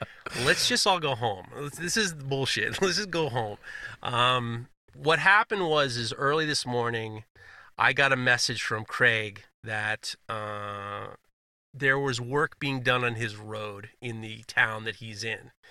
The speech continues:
And part of that work had to do with the, uh, internet. So all the internet and Wi-Fi was cut off, and he was without,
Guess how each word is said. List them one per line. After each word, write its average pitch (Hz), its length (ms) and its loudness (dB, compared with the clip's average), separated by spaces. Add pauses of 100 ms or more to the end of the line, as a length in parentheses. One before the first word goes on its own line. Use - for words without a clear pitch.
(360)
And 113 240 -2
part 147 280 2
of - 20 2
that 139 160 4
work 127 360 0
had 120 200 4
to 117 80 -6
do 117 260 -4
with 110 360 -6
the, 107 440 -12
uh, 98 420 -10 (100)
internet. 151 600 2 (640)
So 127 300 2
all 151 340 2
the 139 340 -4
internet 156 380 6
and 123 80 0
Wi-Fi 123 560 4
was 110 320 -4 (720)
cut 127 240 0
off, 117 520 2 (220)
and 107 500 -8
he 123 320 -8
was 107 560 -6
without, 110 680 -4